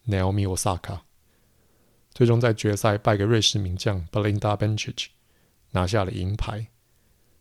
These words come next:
隔年他的手腕又要开刀，让他整个赛季又再次的报销。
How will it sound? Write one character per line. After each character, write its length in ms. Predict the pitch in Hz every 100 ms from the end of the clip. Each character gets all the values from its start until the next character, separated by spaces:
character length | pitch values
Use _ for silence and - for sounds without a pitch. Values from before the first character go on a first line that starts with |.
| _ _ _ _ _ -
隔 100 | 117
年 140 | 113
他 80 | 117
的 80 | 120
手 200 | - 101
腕 180 | 110
又 160 | 120 120
要 140 | 110
开 160 | 92 95
刀， 300 | 95 95 104 _ _ - - _ _
让 160 | - 101
他 140 | 104
整 180 | - 92
个 80 | 87
赛 180 | -
季 260 | 101 104 107 -
又 100 | 98 -
再 180 | 113 95
次 160 | -
的 80 | -
报 220 | - 90
销。 320 | 87 - 90